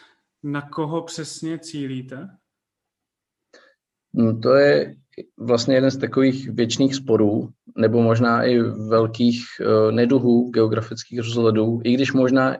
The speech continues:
Speaker 2: na druhou stranu i devíz geografických rozhledů. Geografické rozhledy by měly být, a doufám, že stále jsou, primárně určeny pro učitele ge-, eh, zeměpisu, geografie na základních i středních školách,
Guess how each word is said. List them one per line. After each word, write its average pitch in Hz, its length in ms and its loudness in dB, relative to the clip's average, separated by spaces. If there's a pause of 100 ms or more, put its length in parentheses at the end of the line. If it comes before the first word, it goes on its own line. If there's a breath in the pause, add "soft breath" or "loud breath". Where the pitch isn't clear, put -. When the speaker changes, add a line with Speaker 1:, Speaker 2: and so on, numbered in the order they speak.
(100)
Speaker 2:
na 123 140 2
druhou 127 220 2 (120)
stranu 127 320 0
i 127 120 0 (180)
devíz 107 360 -2 (220)
geografických 110 800 -4
rozhledů. 110 460 0 (760 soft breath)
Geografické 123 640 2
rozhledy 131 540 2 (640)
by 127 140 4
měly 123 300 4
být, 135 260 2
a 131 60 2
doufám, 127 380 2
že 127 160 -2
stále 123 420 2
jsou, 120 380 2
primárně 120 500 2
určeny 120 440 0
pro 110 480 2 (300)
učitele 110 760 2 (360)
ge-, 113 180 2 (260)
eh, 104 40 0
zeměpisu, 117 640 0
geografie 113 680 0
na 113 180 -2
základních 117 600 2
i 120 60 -6
středních 117 340 0
školách, 117 520 0